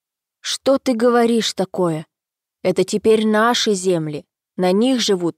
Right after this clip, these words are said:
наши люди. Мы получаем с них налоги. Города вроде Инады — наши порты, стратегические рубежи и». «Так прошлый царь брал игрушки или нет?»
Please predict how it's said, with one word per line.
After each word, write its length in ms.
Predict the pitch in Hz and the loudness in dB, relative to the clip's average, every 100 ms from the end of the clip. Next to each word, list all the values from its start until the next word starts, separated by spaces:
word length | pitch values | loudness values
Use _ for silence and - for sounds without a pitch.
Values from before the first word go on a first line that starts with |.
| - | -4
наши 520 | 190 196 233 - 240 | 0 0 0 0 0
люди. 420 | 226 220 160 151 _ _ _ _ - | 0 0 -4 -8 _ _ _ _ -2
Мы 160 | 196 | 0
получаем 580 | 196 202 202 - 247 240 | 2 2 0 2 0 0
с 120 | - | -2
них 240 | 190 175 - | -4 -4 -2
налоги. 560 | 190 240 233 160 151 _ _ _ _ _ _ _ - | 0 2 2 0 -8 _ _ _ _ _ _ _ -4
Города 460 | 190 190 190 220 | 0 2 2 0
вроде 340 | 196 196 180 190 | 2 0 0 0
Инады — 480 | 202 254 196 156 - _ - | 0 0 -2 -4 -6 _ -6
наши 500 | 185 220 262 - 170 | -2 0 0 0 -4
порты, 480 | - 226 269 - 170 | 2 2 2 2 -4
стратегические 800 | - 180 185 190 226 240 - 233 | -2 -4 -4 -4 -4 -4 0 2
рубежи 480 | 226 214 220 220 269 | 2 2 0 0 -2
и». 420 | 175 180 180 165 _ _ _ _ _ _ _ | -2 -2 -2 -4 _ _ _ _ _ _ _
«Так 220 | - 247 | -6 -6
прошлый 380 | - 285 - 294 | -2 -2 0 -2
царь 280 | 302 302 202 | -2 0 0
брал 320 | 180 220 226 | 0 0 0
игрушки 640 | 233 226 294 415 - 202 156 | 0 0 0 -2 -2 -4 -4
или 220 | - 214 | -2 -2
нет?» 460 | 285 339 254 156 _ | 0 0 0 -4 _